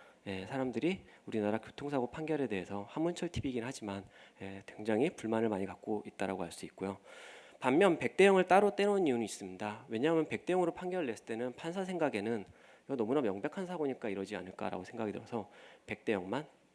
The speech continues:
따로 한번 묶어서 해봤습니다. 그랬더니 백 대 영 같은 경우에는, 예, 중립이 굉장히 많고, 부정이 이십육 퍼센트로 굉장히 주는 걸 알 수 있죠. 아, 판사가 백 대 영으로 내린 판결 정도면은, 아, 일반 사람들도 대체로,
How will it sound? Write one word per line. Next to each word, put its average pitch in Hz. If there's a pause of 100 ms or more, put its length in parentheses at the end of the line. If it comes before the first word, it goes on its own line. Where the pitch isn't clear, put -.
따로 156
한번 139
묶어서 101
해봤습니다. 95 (520)
그랬더니 135
백 -
대 139
영 139
같은 123
경우에는, 107 (580)
예, 92 (320)
중립이 143
굉장히 104
많고, 98
부정이 104
이십육 104
퍼센트로 107
굉장히 104
주는 98
걸 107
알 90
수 -
있죠. - (440)
아, 107
판사가 202
백 123
대 170
영으로 185
내린 117
판결 165
정도면은, 104 (560)
아, 104
일반 107
사람들도 156
대체로, -